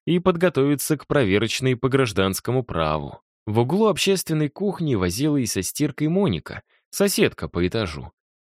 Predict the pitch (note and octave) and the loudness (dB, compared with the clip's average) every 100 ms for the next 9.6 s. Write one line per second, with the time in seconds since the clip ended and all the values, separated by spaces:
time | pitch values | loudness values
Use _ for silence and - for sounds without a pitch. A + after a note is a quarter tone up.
0 | - G2+ G2 F#2 F2+ F2+ F#2 G#2+ F3 D#3 | -2 2 2 2 2 0 0 0 0 0
1 | B2+ F2+ G#2 C#3 D#3 C#3+ - G3+ F2+ E2 | -2 0 0 0 -4 -4 -2 -2 -2 -6
2 | F#2+ _ _ - F#2 G#2 F#3 A3+ D3 D2+ | -12 _ _ -6 -2 0 0 0 -2 -2
3 | - F2+ F#2+ F#2 - F2 E2+ D#2 F#2 F#2 | -2 0 0 0 0 0 0 0 -2 0
4 | F#2 F#2 F2 E2+ E2 - E2+ A2 F#3 G#2+ | 0 0 -2 -6 -6 -6 -6 -4 -4 -4
5 | D#2 - - _ _ _ F3+ F3+ G#3 G#2+ | -8 -12 -18 _ _ _ -2 0 2 2
6 | F2 - D#2 D#2 F#2 F2 F2+ - F#2 E2 | -2 -4 -6 -2 -2 0 -2 -2 -4 -2
7 | D#2+ F#2+ D#3+ G3 D3 C3+ _ _ _ _ | -2 0 0 0 -2 -4 _ _ _ _
8 | F3 F#3 A3 G#3+ G3 C3+ C#3 - F#2+ D#2+ | 0 2 2 2 0 0 0 -2 -6 -4
9 | E2 D3 F#3 D#3+ C3+ | 0 0 2 0 -2